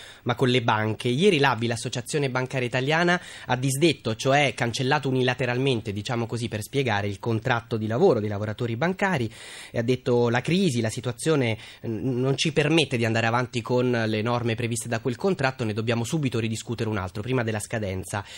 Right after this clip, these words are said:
È, è un inasprirsi delle tensioni all'interno di questo settore dove invece i rapporti sindacali erano buoni. Lei è preoccupato, Angeletti?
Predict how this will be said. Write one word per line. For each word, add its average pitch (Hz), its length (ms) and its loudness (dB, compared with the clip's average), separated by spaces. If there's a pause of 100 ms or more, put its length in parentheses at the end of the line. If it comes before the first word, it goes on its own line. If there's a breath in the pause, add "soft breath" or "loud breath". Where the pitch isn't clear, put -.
(180 loud breath)
È, 139 580 0
è 147 80 -4
un 143 120 4
inasprirsi 147 920 2
delle 127 200 0
tensioni 139 500 0
all'interno 120 400 -2
di 113 100 -4
questo 120 240 -6
settore 135 380 0
dove 110 160 2
invece 123 260 0
i 110 40 0
rapporti 113 360 -6
sindacali 117 400 -2
erano 107 220 -2
buoni. 123 260 2
Lei 135 180 2
è 110 40 0
preoccupato, 110 640 -4
Angeletti? 104 600 -8